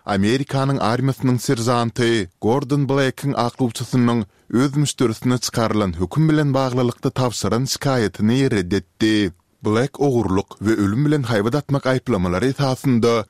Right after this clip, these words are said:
үч жыл ва докуз ай мөһлөт менен туттуулукка хөкүм эдилди.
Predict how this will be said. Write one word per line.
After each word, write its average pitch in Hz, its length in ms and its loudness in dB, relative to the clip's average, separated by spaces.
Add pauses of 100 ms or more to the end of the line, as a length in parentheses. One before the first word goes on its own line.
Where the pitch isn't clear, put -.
(160)
үч - 220 -8
жыл 90 260 0
ва 101 80 2
докуз 95 380 -4
ай 139 180 0
мөһлөт 131 400 0
менен 120 240 0
туттуулукка 110 640 -2
хөкүм 123 320 0
эдилди. 98 640 0